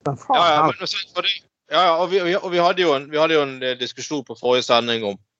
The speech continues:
Speaker 2: nettopp det der, hvorfor lykkes F R P, eh, politikere, altså det å bli gjenvalgt gang på gang? Jo, det er nettopp fordi at,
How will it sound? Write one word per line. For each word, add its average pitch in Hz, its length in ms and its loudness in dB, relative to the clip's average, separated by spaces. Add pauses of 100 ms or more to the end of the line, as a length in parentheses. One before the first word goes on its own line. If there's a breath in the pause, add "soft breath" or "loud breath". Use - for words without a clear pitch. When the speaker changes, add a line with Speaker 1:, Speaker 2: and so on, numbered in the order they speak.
(100)
Speaker 2:
nettopp 147 340 -2
det 139 120 2
der, 123 100 4
hvorfor 135 340 -6
lykkes 123 400 -4
F 120 160 -8
R 113 40 -6
P, - 120 -6 (680)
eh, 107 280 -4
politikere, 120 720 0
altså 135 420 -2
det 135 140 0
å 120 80 0
bli 123 160 2
gjenvalgt 110 400 -2
gang 113 240 -4
på 104 100 -16
gang? 107 240 0
Jo, 165 280 0
det 185 100 2
er 170 80 2
nettopp - 240 -8
fordi 143 240 4
at, 113 100 0